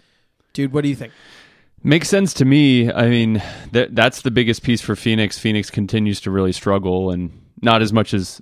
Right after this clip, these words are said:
Speaker 2: the Ducks. Man, the Ducks are bad.
Speaker 1: Yeah.
Speaker 2: Woo!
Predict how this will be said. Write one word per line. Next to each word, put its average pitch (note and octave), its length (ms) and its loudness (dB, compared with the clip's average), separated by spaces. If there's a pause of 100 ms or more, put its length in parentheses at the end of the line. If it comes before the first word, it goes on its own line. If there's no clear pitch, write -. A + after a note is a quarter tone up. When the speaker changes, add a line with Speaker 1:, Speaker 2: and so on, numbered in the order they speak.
Speaker 2:
the G2 100 -8
Ducks. G#2 540 0 (100)
Man, G#2 240 0
the E2+ 80 -6
Ducks - 240 -10
are - 40 -20
bad. - 260 -14 (220)
Speaker 1:
Yeah. C#3 200 -4 (140)
Speaker 2:
Woo! F4+ 240 6